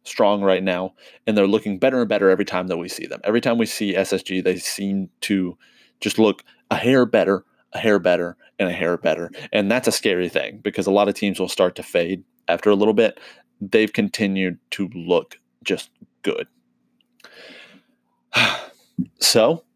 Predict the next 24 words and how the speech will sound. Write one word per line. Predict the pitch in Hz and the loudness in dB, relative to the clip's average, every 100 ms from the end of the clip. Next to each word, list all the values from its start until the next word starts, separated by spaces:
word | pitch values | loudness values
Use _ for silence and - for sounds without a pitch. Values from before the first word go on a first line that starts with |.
| _ _ 113 | _ _ -2
S | 123 147 | 2 2
S | 139 | 2
G | 170 147 | 2 0
is | - 117 | 0 -2
your | 113 | -2
U | 104 113 139 | -2 0 2
S | 139 - - | 2 0 -4
N | 120 135 131 - _ - | -2 -2 -6 -12 _ -8
national | 92 113 131 120 117 - - _ | -2 -2 -2 -2 -2 -4 -18 _
champions. | - 120 120 117 120 123 - | -4 0 0 0 0 -2 -6
We | 104 | -2
had | 120 | -2
a | 120 | -2
Canadian, | 113 117 135 104 - _ - | 0 0 2 0 -2 _ -10
the | 98 165 185 | 0 2 2
Canadian, | 113 95 85 78 - _ _ _ _ _ _ _ _ - | 0 0 0 -4 -8 _ _ _ _ _ _ _ _ -4
be | 113 | -4
crowned | - 110 110 107 98 - _ _ _ _ _ _ _ _ _ _ _ _ _ _ | 0 2 2 0 -4 -10 _ _ _ _ _ _ _ _ _ _ _ _ _ _
the | 85 | -6
best | 85 98 - - | 0 2 0 -10
team | - 104 104 107 113 _ _ | -10 -8 -6 -6 -10 _ _
in | 98 | -4
North | 95 104 95 | 0 0 0
America. | 92 120 107 110 95 | 0 2 2 -2 -8